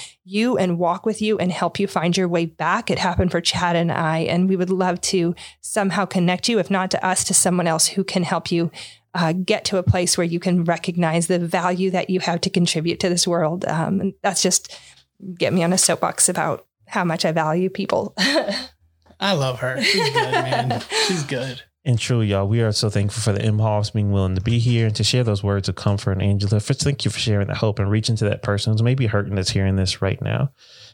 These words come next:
Speaker 3: And we just pray God's peace and his comfort over you in this time in which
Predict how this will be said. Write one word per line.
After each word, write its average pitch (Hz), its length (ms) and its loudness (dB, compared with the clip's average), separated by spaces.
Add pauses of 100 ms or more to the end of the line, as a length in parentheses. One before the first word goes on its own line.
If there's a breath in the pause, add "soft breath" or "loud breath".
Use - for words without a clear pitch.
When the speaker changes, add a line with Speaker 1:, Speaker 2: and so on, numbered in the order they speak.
Speaker 3:
And 113 100 0
we 120 40 2
just 135 220 -2
pray 113 160 0
God's 101 340 -2
peace 120 400 0
and 104 140 -2
his 98 180 2
comfort 110 440 0
over 107 220 0
you 107 420 2
in 95 200 0
this 92 160 0
time 104 600 0
in 95 80 0
which - 240 -2